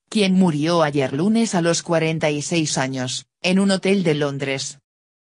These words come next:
Lo que inició como un homenaje a Shane McGowan, cantante de Pogues,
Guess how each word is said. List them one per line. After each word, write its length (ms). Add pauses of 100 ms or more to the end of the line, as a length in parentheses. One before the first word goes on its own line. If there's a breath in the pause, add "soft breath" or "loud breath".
(260)
Lo 260
que 140
inició 540
como 260
un 180
homenaje 640
a 60
Shane 340
McGowan, 800 (160)
cantante 580
de 140
Pogues, 640